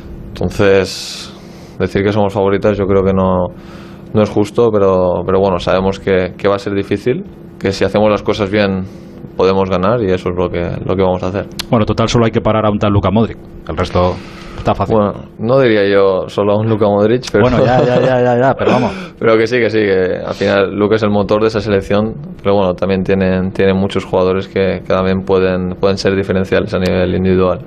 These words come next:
Speaker 2: Pasa que os va, os va un poco la, la marcha. Cuando había todas las críticas y todo esto, yo decía, sí, sí, mucha crítica y mucha leche, pero cuidado que, eh,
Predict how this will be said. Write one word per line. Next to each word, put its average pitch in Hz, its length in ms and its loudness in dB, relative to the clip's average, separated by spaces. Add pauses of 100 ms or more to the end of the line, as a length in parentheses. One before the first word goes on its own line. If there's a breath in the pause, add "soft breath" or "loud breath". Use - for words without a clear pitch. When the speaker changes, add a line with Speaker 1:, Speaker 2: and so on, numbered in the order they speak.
Speaker 2:
Pasa 110 180 0
que 139 100 4
os 127 100 4
va, 113 180 -2
os 90 100 -4
va 98 120 2
un 117 100 4
poco 135 200 2
la, 90 360 0
la 90 100 0
marcha. - 340 -2
Cuando 104 180 2
había 143 160 4
todas 175 200 4
las 147 140 0
críticas 139 380 0
y 123 40 2
todo 120 140 4
esto, 139 160 2
yo 135 100 4
decía, 107 220 2
sí, 123 140 0
sí, 98 140 0
mucha 131 240 4
crítica 131 260 0
y 110 40 2
mucha 113 220 4
leche, 113 320 2 (640 loud breath)
pero 110 180 4
cuidado 117 260 4
que, 165 160 2
eh, - 60 -2